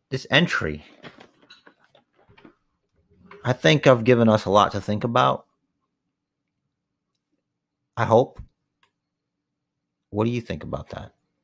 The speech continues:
You know? Basement Jer on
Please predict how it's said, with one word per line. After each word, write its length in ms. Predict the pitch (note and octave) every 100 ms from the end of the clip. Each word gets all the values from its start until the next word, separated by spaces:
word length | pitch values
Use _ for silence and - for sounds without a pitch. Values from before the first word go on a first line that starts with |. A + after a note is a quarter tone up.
| _ A#3 _
You 100 | -
know? 240 | D#2+ G2 G#2+ _ _ _ _ _ _ _ _ _ _ _ _ _ _ _ - - - _ _ _ _ _ _ _ _ _ _ _ -
Basement 360 | A2 - G2
Jer 440 | - G2+ G2+ G2 F#2+ - _ _ _ _ _ _ _ _
on 500 | - F#2 F2+ F2+ F2+